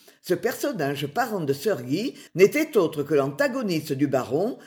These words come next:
et le vainqueur de Geoffroy. L'homme qui avait donné aux soldats ces précieux renseignements avait encore ajouté qu'un jeune archer,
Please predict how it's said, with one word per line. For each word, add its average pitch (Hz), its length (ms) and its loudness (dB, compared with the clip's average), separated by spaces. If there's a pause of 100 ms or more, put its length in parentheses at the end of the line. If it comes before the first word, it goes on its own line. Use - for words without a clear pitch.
et 170 100 4
le 170 80 4
vainqueur 214 560 0
de 285 140 -2
Geoffroy. 123 720 -2 (920)
L'homme 226 380 4
qui 226 120 2
avait 180 180 6
donné 285 280 4
aux 262 100 -2
soldats 190 440 0
ces 139 120 -2
précieux 254 400 -2
renseignements 156 760 -2 (120)
avait 185 320 4
encore 285 300 -2
ajouté 160 680 2 (160)
qu'un 180 180 0
jeune 262 240 0
archer, 185 580 0